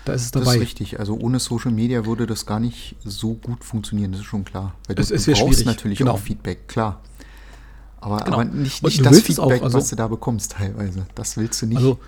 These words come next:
Speaker 1: du, du machst ja, du machst ja kein Kostüm und lässt es dann zu Hause und zeigst es niemandem. Also
Speaker 2: Richtig.
Speaker 1: machst du bestimmt, gibt bestimmt Leute.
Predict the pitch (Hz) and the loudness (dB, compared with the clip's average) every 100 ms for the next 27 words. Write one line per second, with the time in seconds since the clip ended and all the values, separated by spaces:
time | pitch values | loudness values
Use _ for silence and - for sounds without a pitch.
0 | - - - - 170 135 120 131 143 - | -20 -20 -20 -16 -6 -2 4 4 6 2
1 | 131 139 - 151 135 127 117 - 139 190 | 4 2 0 2 2 2 0 0 4 4
2 | 269 - - - - - - - - - | 4 -2 -20 -20 -20 -20 -20 -20 -20 -20
3 | - - 139 135 - 135 131 131 147 135 | -20 0 2 2 0 0 2 2 0 -2
4 | 127 127 147 117 87 - 127 - 135 135 | 2 4 4 2 -6 -8 -6 2 4 2
5 | 117 113 110 - - - - - 117 117 | -4 -4 -4 -10 -20 -20 -12 -6 -2 2
6 | 120 143 123 165 170 123 - 165 160 151 | 2 0 -4 -6 -6 -4 -4 2 2 2